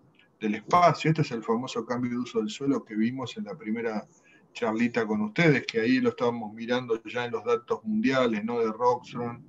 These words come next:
y cómo América Latina empezaba a aportar, eh, iba a aportar lamentablemente mucha más tierra de la, de la necesaria en este proceso de transformación. Pero si uno observa, por ejemplo, cómo vamos pasando del campo natural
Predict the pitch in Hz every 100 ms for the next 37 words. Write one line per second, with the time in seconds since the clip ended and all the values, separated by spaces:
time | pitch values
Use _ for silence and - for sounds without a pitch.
0 | - _ - - 110 127 123 117 123 117
1 | 113 110 - 131 120 110 113 - 127 120
2 | 110 - 110 107 - 120 117 113 _ _
3 | _ _ - 107 104 117 127 117 107 104
4 | 123 117 107 107 107 120 117 120 117 113
5 | 107 117 120 117 107 - 120 120 113 107
6 | 101 95 - _ _ _ _ _ _ _
7 | _ 135 135 123 123 113 113 147 135 113
8 | 113 123 113 113 120 120 123 117 127 123
9 | 131 139 143 151 139 147 _ _ _ _
10 | - 127 151 156 143 165 156 147 123 131
11 | - 147 110 110 - 123 127 120 123 127
12 | 123 117 - - 117 - 147 123 107 101
13 | 98 113 120 117 117 120 110 131 135 120
14 | 101